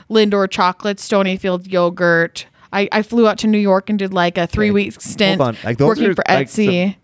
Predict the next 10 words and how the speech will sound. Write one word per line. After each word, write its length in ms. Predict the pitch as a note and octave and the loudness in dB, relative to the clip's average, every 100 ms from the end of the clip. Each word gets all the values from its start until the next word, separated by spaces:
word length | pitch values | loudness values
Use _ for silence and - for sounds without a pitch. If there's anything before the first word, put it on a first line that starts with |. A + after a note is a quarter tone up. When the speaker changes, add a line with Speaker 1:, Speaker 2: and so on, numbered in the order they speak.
| - - | -10 0
Speaker 2:
big 260 | C3+ C3+ | 0 2
names 460 | A#2+ A#2+ A#2 A2+ G2 | 2 2 2 -2 -4
Speaker 1:
Mm-hmm. 420 | F#3 G3 C#4 C#4 A2 G2+ | -6 -4 -4 -4 -2 2
Speaker 2:
really 340 | C3+ E3+ A#2+ | 2 4 2
quick. 520 | - D#3 E3 F#2 - - - | 0 0 0 -2 -12 -14 -2
Speaker 1:
Oh, 280 | C4 C4+ G3+ | 0 0 -2
but 140 | A#3+ C#4 | -4 -2
the, 160 | D4+ - - | -2 -6 -4
okay, 240 | A#3+ A3+ F#3 | -2 -2 -2
yeah. 260 | A#3+ - | 0 0